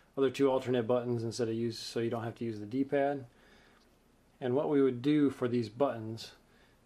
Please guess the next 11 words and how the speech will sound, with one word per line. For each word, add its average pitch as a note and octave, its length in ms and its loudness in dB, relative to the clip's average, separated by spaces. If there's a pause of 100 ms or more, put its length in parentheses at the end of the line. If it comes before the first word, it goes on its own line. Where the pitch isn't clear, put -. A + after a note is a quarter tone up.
(100)
as B2 60 -16
you B2 80 -12
can C#3 120 -12
see D#3+ 180 -4
on C3 160 2
both C3+ 260 2
of A2 60 -12
them, B2 300 -6 (1300)
we A#2+ 60 -10
have A2 260 -2
legs B2 600 -2